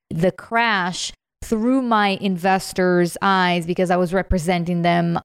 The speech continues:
you know, in front of banks. And that was a very eye-opening experience for me. And that's what really made me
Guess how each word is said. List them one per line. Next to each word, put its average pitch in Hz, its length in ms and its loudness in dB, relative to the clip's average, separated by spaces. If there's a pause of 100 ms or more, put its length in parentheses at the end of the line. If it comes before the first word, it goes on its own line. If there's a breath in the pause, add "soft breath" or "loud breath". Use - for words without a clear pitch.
you 170 120 0
know, 165 120 2
in 165 80 0
front 170 180 0
of 208 160 0
banks. 285 540 0 (100)
And 175 540 0
that 202 180 0
was 240 240 2
a 220 60 2
very 202 580 2 (320)
eye-opening 202 580 0
experience 170 600 0
for 185 80 0
me. 254 300 2
And 202 260 0
that's 254 360 0
what 233 260 2
really 247 400 0
made 202 340 0
me 190 300 2